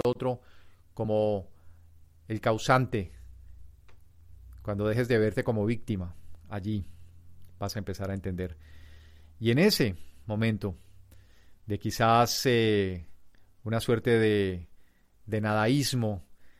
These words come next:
o nihilismo, que dirían en filosofía, en ese momento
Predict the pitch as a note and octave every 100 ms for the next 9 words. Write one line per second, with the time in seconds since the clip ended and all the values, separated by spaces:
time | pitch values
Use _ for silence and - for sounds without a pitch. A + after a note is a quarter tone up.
0 | - - - - - - - A2 A#2 A#2+
1 | A2+ B2+ C#3 B2 A2+ G#2+ A2 G#2 G#2 A2
2 | A#2 G#2+ A2 G2+ F#2+ A#2 A2+ G#2+ G2 -
3 | - - - - - - - - - -
4 | G#2+ B2 F3 C#3+ D3 C3+ G#2 F2+